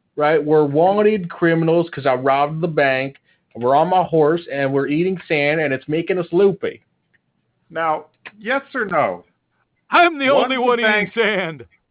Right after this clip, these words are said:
Speaker 1: We're all
Speaker 2: was
Speaker 1: eating
Speaker 2: the
Speaker 1: the
Speaker 2: bank... the
Speaker 1: sand.
Speaker 2: bank? We're all eating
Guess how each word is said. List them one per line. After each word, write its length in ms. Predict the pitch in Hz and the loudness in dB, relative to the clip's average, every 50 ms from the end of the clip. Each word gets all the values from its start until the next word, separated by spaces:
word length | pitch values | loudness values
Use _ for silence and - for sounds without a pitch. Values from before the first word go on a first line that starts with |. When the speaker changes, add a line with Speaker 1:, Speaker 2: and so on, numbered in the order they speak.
| _ _ _ _ _ _ _ _ _ _ _ _ _ | _ _ _ _ _ _ _ _ _ _ _ _ _
Speaker 1:
We're 240 | - 175 208 208 214 | 2 4 6 8 8
all 240 | 240 262 285 302 330 | 8 8 8 8 6
Speaker 2:
was 140 | 339 277 247 | 6 4 2
Speaker 1:
eating 200 | 214 180 165 156 | 2 2 2 0
Speaker 2:
the 60 | 147 | 0
Speaker 1:
the 40 | - | -2
Speaker 2:
bank... 340 | 208 - 170 165 160 147 123 | 0 0 0 0 0 0 0
the 60 | 113 101 | -2 -2
Speaker 1:
sand. 100 | 98 98 | -2 -2
Speaker 2:
bank? 260 | 190 180 180 180 185 _ _ _ _ _ _ _ _ _ _ _ _ _ _ _ _ - | -2 -2 -2 -4 -6 _ _ _ _ _ _ _ _ _ _ _ _ _ _ _ _ -8
We're 200 | 185 160 - - | -8 -8 -6 -2
all 380 | - 175 226 254 269 269 254 | -2 0 2 2 2 2 2
eating 340 | 226 220 214 196 170 156 156 | 0 -2 -4 -4 -6 -6 -8